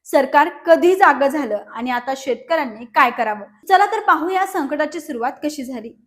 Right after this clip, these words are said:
जुलै महिन्यातच खासदार राजभाऊ वाजे यांनी केंद्र सरकारला पत्र लिहून इशारा दिला होता. "कांद्याचं उत्पादन यंदा मोठ्या प्रमाणात झालंय आणि भाव घसरण्याची शक्यता आहे,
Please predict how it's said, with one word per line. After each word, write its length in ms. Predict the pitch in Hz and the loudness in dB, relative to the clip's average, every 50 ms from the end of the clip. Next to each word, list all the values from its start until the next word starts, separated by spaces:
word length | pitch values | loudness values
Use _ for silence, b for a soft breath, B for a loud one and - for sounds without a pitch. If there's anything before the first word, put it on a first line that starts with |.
| _ 226 220 | _ -10 -4
जुलै 180 | 269 262 269 | -2 -2 -2
महिन्यातच 720 | 269 262 254 254 262 262 339 359 359 269 240 254 254 - - | -2 -2 -4 -4 -2 -4 -4 -4 -4 -6 -8 -8 -10 -10 -4
खासदार 360 | 330 269 262 240 262 311 339 | -2 -2 0 0 -2 -4 -4
राजभाऊ 680 | 359 - - 277 277 277 - - 339 339 359 370 403 370 | -4 -6 -2 0 2 2 2 2 0 -2 -2 -2 0 2
वाजे 680 | 330 254 233 220 247 277 233 208 - - _ _ _ - | 2 2 2 2 0 -2 -4 -4 -6 -12 _ _ _ -6
यांनी 200 | 262 277 302 320 | -4 -2 -2 -2
केंद्र 340 | 320 311 294 269 254 320 370 | -4 -4 -4 -4 -4 -4 -4
सरकारला 480 | - 370 285 - 254 226 220 233 262 | -4 -6 -4 -2 -2 -2 0 -2 -2
पत्र 380 | 302 - - 302 302 302 392 392 | -2 -2 -2 -4 -2 -2 -4 -4
लिहून 280 | 294 247 240 240 269 | -4 -4 -6 -6 -8
इशारा 400 | 294 285 285 277 - 294 254 220 | -6 -6 -6 -2 0 0 0 0
दिला 180 | 214 247 240 247 | -2 -2 0 0
होता. 240 | 277 285 - 262 247 - - - b b b b b _ | 0 0 0 -2 -2 -2 -6 -14 b b b b b _
"कांद्याचं 440 | - 311 311 311 302 349 349 320 381 | 8 8 8 8 8 6 6 4 2
उत्पादन 500 | 349 311 - - 285 262 240 254 277 302 | -2 -4 0 2 2 4 4 2 0 -2
यंदा 300 | 311 277 247 240 254 269 | -2 -2 -2 0 0 0
मोठ्या 440 | 302 294 262 254 262 262 - 339 359 | 0 0 -2 -2 -4 -4 -4 -6 -6
प्रमाणात 340 | - 359 320 302 302 311 294 | -4 -4 -4 -2 -2 -4 -4
झालंय 320 | 254 311 302 247 214 - - - _ _ _ - | -4 -6 -6 -6 -6 -8 -10 -14 _ _ _ -8
आणि 160 | 226 247 262 | -6 -4 -4
भाव 400 | 226 233 262 254 240 262 311 269 - | -6 -4 -2 0 0 0 -2 -2 -4
घसरण्याची 520 | 311 349 330 349 359 285 311 285 285 311 294 | -4 -4 -2 -2 -2 -2 -2 -4 -6 -8 -10
शक्यता 380 | 311 294 - - 254 - 240 | -12 -10 -8 -8 -6 -4 -4
आहे, 160 | 226 240 240 | -4 -4 -8